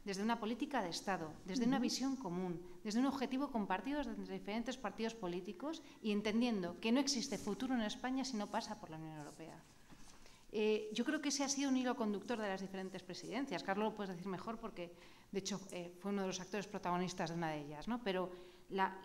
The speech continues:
Speaker 1: la, la política europea no es una,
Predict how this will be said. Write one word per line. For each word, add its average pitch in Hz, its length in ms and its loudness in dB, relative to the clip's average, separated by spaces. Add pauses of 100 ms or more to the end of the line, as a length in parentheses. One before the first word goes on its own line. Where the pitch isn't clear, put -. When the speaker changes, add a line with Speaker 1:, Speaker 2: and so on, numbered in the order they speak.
Speaker 1:
la, 185 220 -2 (180)
la 185 180 0
política 247 440 2
europea 208 480 0
no 208 260 2
es 254 220 4
una, 196 280 0